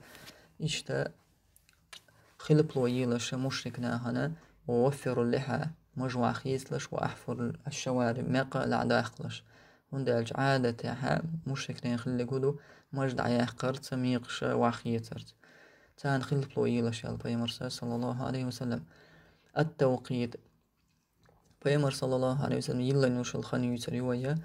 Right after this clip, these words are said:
ميق دعاه قريع، معار شدي يغطير دعاه قريع.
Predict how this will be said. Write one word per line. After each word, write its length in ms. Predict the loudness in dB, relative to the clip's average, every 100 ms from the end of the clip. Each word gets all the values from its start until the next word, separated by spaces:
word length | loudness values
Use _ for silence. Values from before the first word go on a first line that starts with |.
| -8 -18 -2
ميق 300 | 2 2 2
دعاه 340 | 2 4 4
قريع، 460 | 2 0 0 2 0 -2 -14 -20 -20 -20 -20 -20 -20 -10 -4 -2 0 4
معار 320 | 6 8 8 6
شدي 400 | 0 -6 -4 -2
يغطير 440 | -2 -2 -2 0
دعاه 340 | 2 4 4
قريع. 300 | 2 0 -2